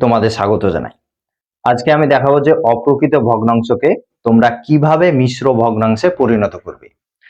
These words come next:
তো এখানে তিন নম্বর প্রশ্নে কি বলেছে? এখানে বলেছে যে অপ্রকৃত ভগ্নাংশকে মিশ্র ভগ্নাংশে পরিণত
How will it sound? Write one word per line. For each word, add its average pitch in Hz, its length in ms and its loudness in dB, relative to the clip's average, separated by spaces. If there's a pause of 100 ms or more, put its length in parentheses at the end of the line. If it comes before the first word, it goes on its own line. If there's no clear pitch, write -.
(160)
তো - 100 -10
এখানে 143 260 2
তিন 147 160 0
নম্বর 147 300 2
প্রশ্নে 143 300 0
কি - 140 0
বলেছে? 131 340 2 (640)
এখানে 135 260 2
বলেছে 135 380 0 (100)
যে 123 140 0 (160)
অপ্রকৃত 147 540 2 (120)
ভগ্নাংশকে 113 760 0 (440)
মিশ্র 127 340 0 (160)
ভগ্নাংশে 107 680 0 (520)
পরিণত 110 400 2